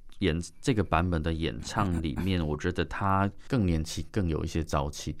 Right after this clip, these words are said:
Speaker 1: 虽然说跟曲子的意境不见得那么符合，但是听起来有点像生命力吧。我自己听的时候会觉得好像把我毛细孔都打开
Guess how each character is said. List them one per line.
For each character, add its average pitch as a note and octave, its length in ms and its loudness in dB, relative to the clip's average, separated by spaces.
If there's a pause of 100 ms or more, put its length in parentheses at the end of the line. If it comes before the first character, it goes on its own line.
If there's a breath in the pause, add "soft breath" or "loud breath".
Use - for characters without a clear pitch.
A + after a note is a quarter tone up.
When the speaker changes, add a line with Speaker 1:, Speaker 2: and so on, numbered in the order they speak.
(240 loud breath)
Speaker 1:
虽 - 160 6
然 A2+ 100 6
说 A2+ 140 6
跟 A#2 200 6
曲 F2+ 200 0
子 - 140 -6
的 D#2+ 100 2
意 G2+ 160 0
境 G2 180 2
不 E2 140 0
见 G2+ 200 4
得 D#2+ 160 4 (120)
那 A2 140 2
么 F2+ 160 6
符 F2 200 -2
合， F2 120 4
但 A2 140 4
是 B2+ 140 0 (540 loud breath)
听 D3 200 4
起 A2 280 2
来 C#2+ 260 0 (260 soft breath)
有 G2 140 6
点 A#2 160 8
像 G#2 400 4
生 F#2+ 240 4
命 F#2 260 4
力 E2+ 180 4
吧。 C2+ 280 -2
我 F#2 140 2
自 - 180 0
己 A2 140 2
听 G#2 300 -2
的 G2 100 4
时 E2 220 -2
候 F#2 160 4
会 G2+ 120 4
觉 E2+ 140 0
得 E2 100 4
好 D#2+ 120 0
像 F#2+ 240 2
把 D2 180 2
我 C#2+ 100 -2
毛 D2+ 200 -4
细 D#2+ 160 -4
孔 - 160 -6
都 - 120 -4
打 - 240 -2
开 C#2+ 240 -6